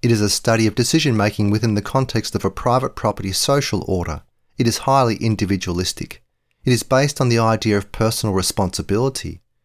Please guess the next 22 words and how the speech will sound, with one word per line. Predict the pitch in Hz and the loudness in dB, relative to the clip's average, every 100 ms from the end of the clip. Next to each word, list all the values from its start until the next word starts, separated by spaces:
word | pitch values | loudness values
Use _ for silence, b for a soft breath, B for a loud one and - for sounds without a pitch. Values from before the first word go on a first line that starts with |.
| _ _ | _ _
This | 131 - | -2 -2
personal | - 160 160 135 | 2 2 4 2
responsibility | 113 - 120 107 92 113 131 - 107 | 0 0 -2 -2 0 2 2 0 -2
applies | - - 123 131 123 | -2 -2 0 2 0
in | 98 | -2
history, | - 160 - 95 82 - _ _ _ _ | 0 -2 -2 -4 -4 -6 _ _ _ _
but | - | -4
it | 135 | 2
also | 175 175 135 | 2 4 2
applies | 120 - 110 107 107 | 0 0 0 2 2
in | |
eternity. | 104 95 135 139 131 - 80 - _ _ _ _ _ _ _ _ _ - | 0 0 0 0 -2 -6 -10 -14 _ _ _ _ _ _ _ _ _ 0
Therefore, | 151 156 107 98 117 b b - | 0 2 2 2 0 b b 0
any | 143 151 147 | 2 4 2
form | - - 117 117 | -2 0 2 2
of | 104 | 0
economic | - - 113 98 | -2 0 0 0
theory | - - 123 110 | -2 0 2 2
that | 104 - | 0 0
de-emphasizes | 123 123 127 120 - 110 101 - - | 2 2 2 0 0 2 2 0 -6
personal | - 123 127 - 110 | -2 0 0 2 2
responsibility | 101 - 117 104 - 113 135 131 95 87 | 2 0 -2 -2 -2 0 0 0 -4 -6